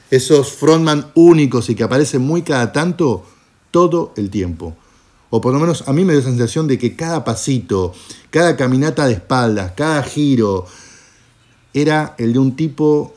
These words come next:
que nació para hacer eso y que le tiene un respeto y una concentración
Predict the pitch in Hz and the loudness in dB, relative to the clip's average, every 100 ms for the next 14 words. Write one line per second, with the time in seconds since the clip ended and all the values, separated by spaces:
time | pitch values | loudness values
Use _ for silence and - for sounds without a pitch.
0 | _ - 120 120 - 170 170 131 113 110 | _ 0 2 0 0 2 2 0 -2 -4
1 | 95 - 85 82 127 104 127 120 165 165 | -4 -6 -12 -6 -4 0 0 2 2 2
2 | 147 131 117 - 143 120 110 101 104 127 | 0 -2 -4 2 2 4 0 0 2 0
3 | 147 135 120 - 120 107 117 110 117 117 | 0 -2 -2 -2 -2 -2 -2 -2 -2 -4
4 | 147 139 113 98 87 | 2 2 2 -2 -8